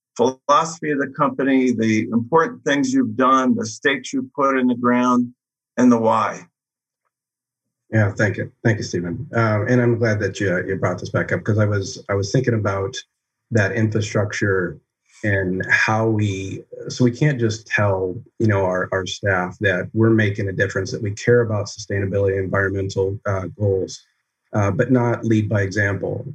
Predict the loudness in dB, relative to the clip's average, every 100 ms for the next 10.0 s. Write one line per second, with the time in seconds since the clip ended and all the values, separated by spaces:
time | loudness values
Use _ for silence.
0 | -2 2 2 2 0 2 2 2 0 -2
1 | -4 -2 0 0 -2 -4 -10 _ _ -4
2 | -2 -2 0 2 2 0 -2 -6 -2 0
3 | 0 0 -2 0 -2 -2 -2 -2 0 0
4 | 0 -2 0 0 0 0 -2 -2 -2 0
5 | 0 0 -2 -2 -2 0 2 4 4 2
6 | 0 0 -4 -6 -2 -2 -2 -6 -6 0
7 | 2 2 -2 -4 -6 -2 0 0 0 -4
8 | -10 _ _ _ _ _ -2 0 0 0
9 | 0 2 0 -2 -4 -4 -6 -10 -12